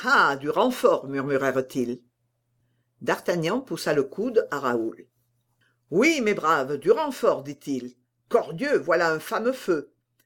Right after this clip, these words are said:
Qui voulez-vous donc faire cuire ? » Les deux hommes poussèrent un éclat de rire jovial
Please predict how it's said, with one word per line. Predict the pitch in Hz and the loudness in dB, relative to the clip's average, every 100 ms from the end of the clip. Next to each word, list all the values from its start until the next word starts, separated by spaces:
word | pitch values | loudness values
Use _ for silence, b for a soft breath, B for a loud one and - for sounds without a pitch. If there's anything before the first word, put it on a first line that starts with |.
| _ | _
Qui | - 294 | -4 -2
voulez-vous | 202 208 190 170 | 2 4 4 2
donc | 175 208 | -2 0
faire | 185 151 | 0 0
cuire ? » | 147 165 196 254 285 _ _ _ _ _ _ _ _ _ _ _ - | 0 -2 -2 -4 -10 _ _ _ _ _ _ _ _ _ _ _ -6
Les | 151 | -6
deux | 131 208 208 | 4 4 4
hommes | 220 269 185 | -2 -4 -6
poussèrent | 175 175 190 214 208 | -6 -2 -2 -2 -2
un | 135 | -2
éclat | 139 - 170 | -2 -2 -2
de | 196 | 0
rire | 160 160 190 131 | 0 0 -2 -4
jovial | 160 165 127 127 160 240 | -2 -4 0 0 0 -2